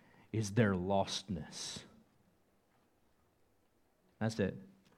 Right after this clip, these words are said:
That's what you and I contribute to our salvation, our sin. Notice here that the Good Shepherd does everything.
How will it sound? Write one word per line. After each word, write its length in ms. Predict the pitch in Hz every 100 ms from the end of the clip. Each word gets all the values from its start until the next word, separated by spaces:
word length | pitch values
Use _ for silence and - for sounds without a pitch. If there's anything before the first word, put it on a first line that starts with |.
| _ -
That's 180 | 127 131
what 160 | 120
you 140 | 120 113
and 100 | 104
I 100 | 101
contribute 520 | 110 98 113 98 95
to 100 | 110
our 140 | 101
salvation, 680 | - 101 95 92 87 87 85 - -
our 140 | 76
sin. 560 | - - - 76 - 90 - _ _ _ _ _ _ _ _ _ _ _ _ _ _ _ _ _ _ _ _ _ _ _ _ _ _ _ _ _ _ _ _ _ _ _ _ _ _ _
Notice 380 | 95 107 92 -
here 340 | 90 82 104 131 - - - - _
that 260 | 98 - 82
the 80 | 92
Good 320 | 95 123 110
Shepherd 600 | - 131 131 85 82 87 - - -
does 600 | 90 85 87 82 - - - - _ _ _ _ _ _ _ _ _ _ _ - -
everything. 480 | 180 170 - 82